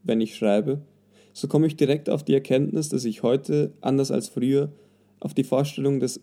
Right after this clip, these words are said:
Redens als reines Äußern verzichte. Jedes Äußern ist auch ein Einschreiben in den eigenen Körper. Das Wiehern des Pferdes äußert kein Wiehern als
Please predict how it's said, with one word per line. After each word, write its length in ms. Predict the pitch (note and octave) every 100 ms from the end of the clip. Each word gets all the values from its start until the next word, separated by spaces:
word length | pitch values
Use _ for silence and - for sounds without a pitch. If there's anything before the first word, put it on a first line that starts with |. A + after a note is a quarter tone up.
| -
Redens 420 | C3 C3+ C#3 C#3
als 300 | C#3+ C3 A#2+ -
reines 420 | B2+ A#2 B2 A#2
Äußern 540 | - A2+ B2+ C#3+ B2+
verzichte. 600 | C3 - - C#3 - - - _ _ _ _ _ _ _ _ _ _
Jedes 320 | - C#3 D3+ D3
Äußern 460 | - D3+ D3+ E3+
ist 240 | D#3+ D3 -
auch 300 | C3 D3+ D3
ein 320 | C#3+ C3+ -
Einschreiben 800 | - C3 D3+ - G#2 G2 G2+ G#2 -
in 80 | A#2
den 140 | G#2+
eigenen 340 | - G#2 G#2 G#2
Körper. 460 | G#2+ G#2+ B2 - - _ _ _ _ _ _ _ _
Das 180 | - A2
Wiehern 300 | C3+ D3+ D3+
des 160 | B2+ -
Pferdes 580 | - A2+ C#3+ D3+ - - _ _
äußert 360 | - C#3+ C#3+ C#3
kein 360 | B2+ B2 C3
Wiehern 320 | - C#3+ C#3 B2+ -
als 460 | C#3 A#2+ - -